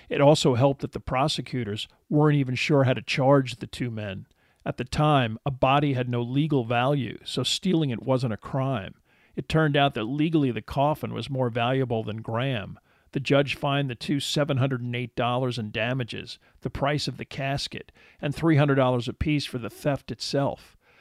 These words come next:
To pay the fines, Kaufman threw a legendary party in his backyard billed as the Kaufman's Coffin Caper Concert to pay off this obligation. Perhaps the judge had an awareness of the backstory surrounding Graham's transportation to New Orleans.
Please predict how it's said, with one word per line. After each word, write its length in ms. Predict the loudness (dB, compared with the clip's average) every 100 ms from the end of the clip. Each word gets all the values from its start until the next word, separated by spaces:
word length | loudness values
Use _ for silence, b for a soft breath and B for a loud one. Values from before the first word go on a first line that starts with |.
| b -8
To 80 | -2
pay 180 | 2 2
the 100 | 0
fines, 600 | -2 0 0 0 -4 -6
Kaufman 420 | 0 0 -2 -6
threw 240 | -2 0
a 20 |
legendary 680 | 0 -2 -2 -2 -2 -2 -4
party 400 | -6 -2 -2 -2
in 80 | -4
his 120 | -6
backyard 720 | -4 -4 -4 -2 0 0 -2
billed 300 | -2 -2 -2
as 220 | -2 -4 -4
the 180 | -8 -8 B B
Kaufman's 720 | -2 0 0 -2 -2 -4 -10
Coffin 460 | -4 -4 -2 -6
Caper 380 | -8 -4 -4 -4
Concert 560 | -8 -8 -8 -8 -12 -16 _ -10
to 100 | -4
pay 240 | -2 0
off 220 | -2 -2
this 180 | -6 -6
obligation. 800 | -4 -6 -8 -6 -6 -6 -8 -14 _ -10
Perhaps 360 | -4 -2 -2
the 100 | -4
judge 380 | 0 4 4 2
had 180 | -2 -2
an 80 | -2
awareness 520 | -4 -2 0 -2 -4
of 120 | -10
the 60 | -10
backstory 720 | -6 -4 -4 -6 -4 -4 -6
surrounding 520 | -6 -6 -4 -4 -6
Graham's 440 | -4 -4 -2 -4 -6
transportation 920 | -6 -6 -6 -8 -10 -8 -6 -8 -10
to 80 | -10
New 140 | -8
Orleans. 680 | -6 -4 -4 -8 -12 -18